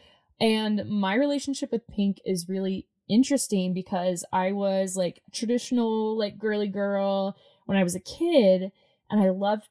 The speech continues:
pink and I loved sparkles and all that stuff. And then as I was kind of getting older, like, I was almost shamed for my love of my femininity, and it was seen as, like,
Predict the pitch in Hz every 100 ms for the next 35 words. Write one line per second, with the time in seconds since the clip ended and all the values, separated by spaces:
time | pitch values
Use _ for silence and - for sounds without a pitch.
0 | - 214 208 190 175 190 196 - 190 185
1 | 180 180 175 175 196 196 190 - 190 185
2 | - 196 196 196 196 196 - 185 196 208
3 | 202 202 - 196 185 175 180 180 - 208
4 | 226 214 196 185 180 - - 190 180 -
5 | - - _ - 190 208 208 202 196 -
6 | - 180 180 214 262 - - 196 190 180
7 | 180 170 170 180 180 - 180 180 170 -
8 | 185 180 175 185 233 302 330 - _ _
9 | _ _ _ - 208 202 196 190 185 185
10 | 185 - _ - 202 196 - - 202 196
11 | 185 175 196 180 180 -